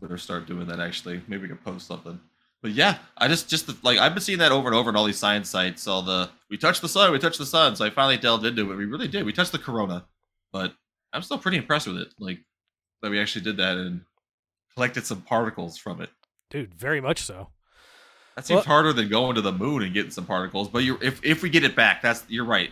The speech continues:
Speaker 1: Like, I never, that's a good question too. Do you study the particles on board? Do you get 'em back somehow?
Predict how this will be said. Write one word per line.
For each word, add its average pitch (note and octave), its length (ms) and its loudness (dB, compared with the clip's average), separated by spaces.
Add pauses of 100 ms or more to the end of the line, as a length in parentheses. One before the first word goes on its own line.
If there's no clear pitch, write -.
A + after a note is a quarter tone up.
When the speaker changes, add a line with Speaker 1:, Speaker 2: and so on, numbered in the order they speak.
(100)
Speaker 1:
Like, F#2+ 220 -6
I G2+ 100 2
never, C3 160 2
that's B2 160 4
a C3+ 40 -4
good C3+ 120 -2
question A#2 280 0
too. A2+ 160 -6
Do F#2 100 -8
you F2+ 60 -4
study A#2+ 320 -6
the A2+ 80 -2
particles A2+ 440 -2
on F2+ 200 -8
board? C3+ 460 -2
Do F#2+ 60 -6
you F2+ 160 -6 (460)
get A#2+ 120 4
'em F2+ 120 -6
back G#2 300 4
somehow? C3+ 500 4